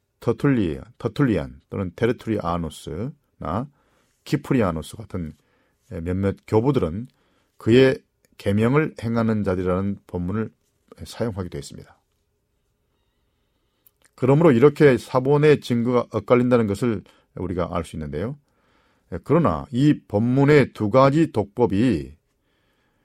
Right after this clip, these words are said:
예, 모두 타당하게 보이고 문맥에, 예, 어울리고 문제가 없다 해도 사본의 증거는 그 두루마기를 빠는 자들이라는 독법을 지지하는 것이 더, 예, 권위 있어 보입니다. 몇 가지 증거를 통해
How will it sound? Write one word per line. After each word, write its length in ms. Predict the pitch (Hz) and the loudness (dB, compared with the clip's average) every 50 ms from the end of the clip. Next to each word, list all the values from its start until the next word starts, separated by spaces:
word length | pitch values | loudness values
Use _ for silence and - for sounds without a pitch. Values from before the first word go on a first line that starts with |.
| _ _ _ _ | _ _ _ _
예, 340 | - 95 87 85 82 80 80 - - | -8 -6 -4 -4 -4 -4 -6 -8 -10
모두 580 | - 95 95 104 113 127 135 135 170 170 160 143 - _ | -8 -2 4 4 4 4 6 6 4 4 4 2 -2 _
타당하게 440 | - - - - 135 131 143 165 170 | -16 -10 -6 -4 -2 -2 0 0 0
보이고 420 | - 98 95 98 101 123 113 92 | 0 0 -2 -2 0 0 0 0
문맥에, 640 | 85 90 101 113 120 127 131 120 147 147 135 113 - - | 0 0 -2 -2 0 -2 -2 2 2 2 2 0 -4 -6
예, 180 | 95 92 87 - | -6 -4 -4 -4
어울리고 420 | - 104 104 113 123 143 143 139 107 | -4 -2 0 0 0 0 0 0 0
문제가 400 | 90 98 113 123 123 165 156 127 | 0 0 0 0 0 2 2 2
없다 220 | 95 - - 110 | 0 0 -2 -4
해도 600 | 90 95 110 - 85 71 71 73 87 113 139 175 _ _ _ _ _ _ _ _ _ _ _ _ | -2 -2 -2 -2 -2 -4 -4 -6 -8 -8 -8 -10 _ _ _ _ _ _ _ _ _ _ _ _
사본의 520 | _ - - 120 120 143 160 165 143 113 - | _ -8 -8 0 2 4 6 6 4 4 2
증거는 540 | - 120 117 110 107 123 147 139 95 73 - _ _ _ _ _ _ _ | -4 -2 -2 2 2 2 2 2 0 -2 -8 _ _ _ _ _ _ _
그 300 | - - 131 131 127 - | -2 0 2 2 2 -2
두루마기를 720 | - 113 117 127 127 131 127 127 120 131 127 127 120 - - _ | -4 -2 0 2 4 4 4 4 4 2 2 2 0 0 -4 _
빠는 480 | 113 120 127 139 151 170 170 160 151 | 0 2 2 2 2 2 0 0 2
자들이라는 480 | 131 123 110 117 113 110 110 107 101 90 | 2 2 2 2 2 2 2 2 0 -2
독법을 400 | - 95 - 110 101 98 101 87 | -6 -6 -6 -4 -2 -2 -2 -4
지지하는 380 | - - 98 90 98 92 92 | -4 -6 -4 -2 -2 -2 -2
것이 420 | 87 87 85 - - 123 135 131 - _ _ _ _ _ _ | -4 -6 -6 -6 -6 -6 -6 -6 -8 _ _ _ _ _ _
더, 320 | - 95 104 127 143 185 - _ _ _ _ _ _ _ _ _ _ _ _ | -2 0 2 2 0 -2 -8 _ _ _ _ _ _ _ _ _ _ _ _
예, 60 | - - | -14 -10
권위 220 | - - 92 92 | -6 -4 -4 -4
있어 180 | 85 - - 76 | -4 -6 -8 -8
보입니다. 500 | - 73 67 65 - - - _ _ _ _ _ _ _ _ _ _ _ - _ | -8 -10 -12 -12 -18 -20 -20 _ _ _ _ _ _ _ _ _ _ _ -12 _
몇 120 | 104 104 | -8 -2
가지 240 | - 120 110 110 101 | 0 0 0 0 -4
증거를 380 | - - 107 101 101 98 92 90 | -4 -6 -4 -4 -2 -4 -4 -6
통해 320 | - 90 87 98 113 123 | -8 -6 -4 -4 -4 -4